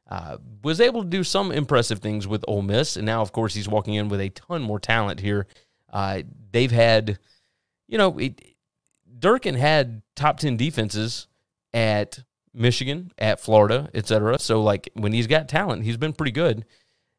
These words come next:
Defensive line got five guys with a hundred forty-two plus snaps, uh, three of them have a hundred sixty-eight and less.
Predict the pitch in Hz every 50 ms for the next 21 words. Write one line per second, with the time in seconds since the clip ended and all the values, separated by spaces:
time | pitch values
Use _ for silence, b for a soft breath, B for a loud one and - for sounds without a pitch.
0 | _ - 160 180 185 175 151 151 165 170 170 156 151 127 101 - - 127 131 143
1 | 151 139 123 123 131 143 143 135 135 117 107 110 127 139 127 - 139 131 113 107
2 | 147 139 131 - 127 123 123 - 117 113 120 127 127 - - - - _ _ _
3 | _ _ _ 98 98 - - _ - 113 110 123 135 151 160 151 135 160 165 165
4 | 147 123 117 113 104 101 110 120 123 110 - - 123 - - 110 113 113 120 117
5 | - - - 107 101 101 98 101 113 143 185 - - - - -